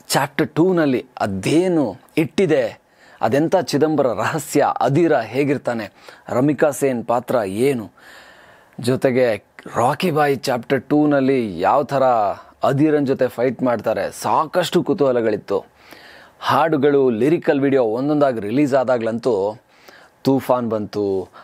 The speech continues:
ಆಮೇಲೆ ಗಗನನಿ, ಆ, ಬಂತು, ಒಂದೊಂದು, ಈಗ ಸುಲ್ತಾನ ಬಂತು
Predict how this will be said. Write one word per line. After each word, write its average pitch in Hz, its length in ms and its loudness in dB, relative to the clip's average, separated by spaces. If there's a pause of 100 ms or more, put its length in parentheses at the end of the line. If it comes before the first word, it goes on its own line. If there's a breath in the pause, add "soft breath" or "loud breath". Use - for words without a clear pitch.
(120 loud breath)
ಆಮೇಲೆ 117 520 2
ಗಗನನಿ, 117 880 -2 (400 soft breath)
ಆ, 101 100 -2 (540)
ಬಂತು, 107 380 -2
ಒಂದೊಂದು, 151 640 0
ಈಗ 127 300 2
ಸುಲ್ತಾನ 127 580 0
ಬಂತು 98 460 -4